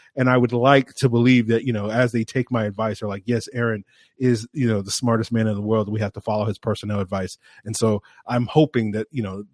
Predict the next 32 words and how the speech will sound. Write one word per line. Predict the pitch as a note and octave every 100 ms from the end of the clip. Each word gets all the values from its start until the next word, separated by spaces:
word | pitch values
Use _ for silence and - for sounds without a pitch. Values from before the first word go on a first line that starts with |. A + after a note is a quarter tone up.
| C#3+
we | C#3
don't | B2+ A#2 A#2+
whiff | A#2 G#2+
on | G#2+ G2+
this | G#2
one | G#2 G2+
with | G2
this | G2
Eddie | A2 G2+
Goldman | G2+ G2 F#2
thing. | F#2 F#2+
So, | - G2+ - - - A2
um, | A#2+ A2+ G#2+ - -
we'll | C3+ C#3+
see | E3+ D#3+ D3+ _
how | - D3
that | C#3 C3+
goes, | D3+ D3+ D3+
guys. | D3 C#3+ C#3
And, | - C3 A#2+ A2 _ _ _ _ _ _ _ -
you | C3+
know, | B2
that's | B2 -
sort | C3
of | A#2
the |
big | A2 B2
question | - B2 - A2
to |
pay | A#2+ A#2
attention | B2+ A#2+ G#2+
to | A2+